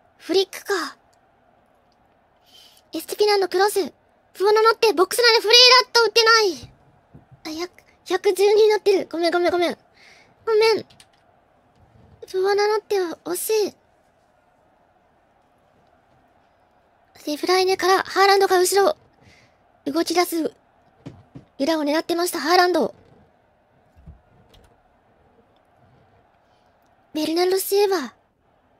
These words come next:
この人もポジションが自由ですね。カイル・ウォーカー、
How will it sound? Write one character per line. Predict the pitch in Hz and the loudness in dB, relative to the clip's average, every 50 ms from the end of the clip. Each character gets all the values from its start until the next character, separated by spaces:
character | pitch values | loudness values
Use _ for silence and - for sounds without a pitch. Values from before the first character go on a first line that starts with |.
| _ _ _ _ _ _ _ _ _ _ _ _ | _ _ _ _ _ _ _ _ _ _ _ _
こ | _ - 302 262 | _ -8 -4 -4
の | 269 302 330 | -2 -2 -4
人 | 330 - - 311 | -6 -6 -6 -6
も | 277 247 | -4 -6
ポ | 240 - 277 285 | -6 -4 -4 -4
ジ | 330 392 | -2 -2
シ | - - | -2 0
ョ | 403 392 | 0 -2
ン | 370 | -2
が | 330 | -4
自 | 269 - - 294 | -6 -8 -6 -2
由 | 330 359 392 415 415 | 0 2 4 4 2
で | 415 415 | 2 0
す | - 370 | -2 -4
ね。 | 330 320 339 370 - _ _ _ _ _ _ _ _ _ _ _ _ _ _ _ _ _ _ _ _ _ _ _ _ _ _ _ _ _ _ _ _ _ _ _ _ _ _ _ _ _ _ _ _ _ _ _ _ _ _ _ _ _ _ _ _ _ _ _ _ _ _ _ _ _ _ _ _ _ _ _ _ _ _ _ _ _ _ _ _ _ _ _ _ _ _ _ _ _ _ _ _ _ _ _ _ _ _ - | -6 -6 -6 -8 -10 _ _ _ _ _ _ _ _ _ _ _ _ _ _ _ _ _ _ _ _ _ _ _ _ _ _ _ _ _ _ _ _ _ _ _ _ _ _ _ _ _ _ _ _ _ _ _ _ _ _ _ _ _ _ _ _ _ _ _ _ _ _ _ _ _ _ _ _ _ _ _ _ _ _ _ _ _ _ _ _ _ _ _ _ _ _ _ _ _ _ _ _ _ _ _ _ _ _ -18
カ | - - 330 | -12 -8 -6
イ | 320 | -4
ル・ | 339 339 339 | -2 -2 -2
ウ | |
ォ | 349 349 339 | -2 -4 -4
ー | - | -6
カ | |
ー、 | - | -10